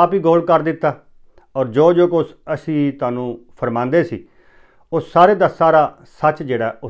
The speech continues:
ਸਾਬਤ ਹੋਇਆ। ਤੇ ਹੁਣ ਇਹ ਆਪਣੀਆਂ ਭੈਣਾਂ ਨੂੰ ਵੀ ਘੱਲ ਰਿਹਾ ਲੋਕਾਂ ਦੇ ਕੋਲ ਜਾ ਕੇ, ਗੋਡੇ ਗਿੱਟੇ ਉਹ ਜੋੜਦੀਆਂ ਨੇ ਪਈਆਂ ਕਿ ਮਾਫੀ ਦੇ ਦਿਓ ਕਿਸੇ ਤਰੀਕੇ, ਸਾਨੂੰ ਕੱਢੋ ਇਹਦੇ ਇਸ ਦਲਦਲ ਦੇ ਵਿੱਚੋਂ,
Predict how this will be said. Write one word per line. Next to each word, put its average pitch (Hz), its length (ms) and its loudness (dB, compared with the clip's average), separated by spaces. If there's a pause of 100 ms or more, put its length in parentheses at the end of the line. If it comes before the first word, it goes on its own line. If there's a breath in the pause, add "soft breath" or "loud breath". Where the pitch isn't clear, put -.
(120)
ਸਾਬਤ 95 320 -8
ਹੋਇਆ। 78 160 -12 (840)
ਤੇ 123 60 -4
ਹੁਣ 170 460 2 (280)
ਇਹ 175 380 2 (240)
ਆਪਣੀਆਂ 165 360 -2
ਭੈਣਾਂ 139 320 0
ਨੂੰ 185 120 0
ਵੀ 190 100 -2
ਘੱਲ 156 260 4
ਰਿਹਾ 170 240 2
ਲੋਕਾਂ 151 340 -2
ਦੇ 160 80 -2
ਕੋਲ 156 320 -2 (800)
ਜਾ 143 200 4
ਕੇ, 156 320 0
ਗੋਡੇ 147 340 0
ਗਿੱਟੇ 151 300 -2
ਉਹ 151 60 2
ਜੋੜਦੀਆਂ 147 500 0
ਨੇ 156 60 -4
ਪਈਆਂ 143 320 -2
ਕਿ 139 120 -6
ਮਾਫੀ 147 320 0
ਦੇ 143 180 2
ਦਿਓ 143 200 -2 (260)
ਕਿਸੇ 143 220 -4
ਤਰੀਕੇ, 143 420 -2 (400)
ਸਾਨੂੰ 123 240 -6
ਕੱਢੋ 151 300 0
ਇਹਦੇ 151 160 0
ਇਸ 143 180 -6
ਦਲਦਲ 139 360 2
ਦੇ 135 120 -2
ਵਿੱਚੋਂ, 127 300 -8